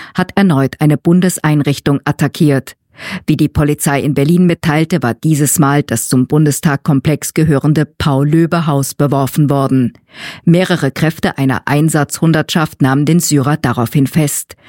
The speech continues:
Er befindet sich nun in Untersuchungshaft. Laut Polizei soll Sakre B. die Tat aus politischen Gründen begangen haben. Vor wenigen Tagen war bekannt geworden, dass der Syrer bereits im April zweitausendvierundzwanzig die Hamburger Ausländerbehörde gebeten hatte,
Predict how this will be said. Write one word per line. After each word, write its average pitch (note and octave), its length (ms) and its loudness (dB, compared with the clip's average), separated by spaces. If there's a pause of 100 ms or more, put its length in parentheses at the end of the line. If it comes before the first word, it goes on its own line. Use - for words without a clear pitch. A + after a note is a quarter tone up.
(180)
Er - 140 -2
befindet C#3 340 -2
sich - 220 -4
nun D3+ 280 2 (120)
in E3+ 100 0
Untersuchungshaft. E3+ 1080 -2 (520)
Laut D3 280 0
Polizei D3 540 0
soll B2+ 300 0
Sakre B2+ 340 -4
B. D#3 300 0
die C#3+ 180 -4
Tat C#3+ 320 -2
aus B2+ 160 0
politischen F3 640 0
Gründen C#3+ 400 0
begangen C3+ 480 0
haben. C#3 400 0 (360)
Vor D3+ 160 0
wenigen C#3+ 360 0
Tagen D3+ 340 0
war B2 100 0
bekannt D3+ 440 -2
geworden, D#3+ 500 0
dass B2 180 -2
der B2+ 140 0
Syrer D#3+ 380 2
bereits A#2 420 -2
im C3+ 180 2
April B2+ 340 -2
zweitausendvierundzwanzig D3 1500 0 (260)
die F3+ 120 2
Hamburger C#3 480 -2
Ausländerbehörde D3 880 0
gebeten D3+ 500 0
hatte, D3+ 320 0